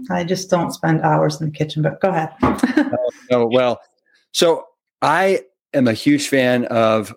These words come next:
Speaker 2: mushroom, like, you ha-, m-, mushroom dishes, and you've got a one pot mushroom stroganoff,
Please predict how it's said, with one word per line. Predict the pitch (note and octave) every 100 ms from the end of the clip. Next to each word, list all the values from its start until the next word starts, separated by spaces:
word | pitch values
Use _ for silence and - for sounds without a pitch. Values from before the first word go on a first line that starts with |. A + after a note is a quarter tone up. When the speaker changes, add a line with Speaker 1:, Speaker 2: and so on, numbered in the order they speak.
| -
Speaker 2:
mushroom, | A2+ B2+ B2 B2+ B2 A#2+ A#2 A#2 G#2 _ _ -
like, | A#2 G#2 - -
you | B2 B2+
ha-, | B2+ A#2
m-, | C3+ A#2+ -
mushroom | C3 D3 - A2+
dishes, | G#2+ G#2+ F#2 F2+
and | A2+
you've | C#3
got | C#3
a | B2
one | A2 B2+ D3 E3 _ _ -
pot | - C#3 C3 -
mushroom | A#2 A#2 - B2+ A2+
stroganoff, | - A#2+ A#2+ C3+ E3 G3+ G#3+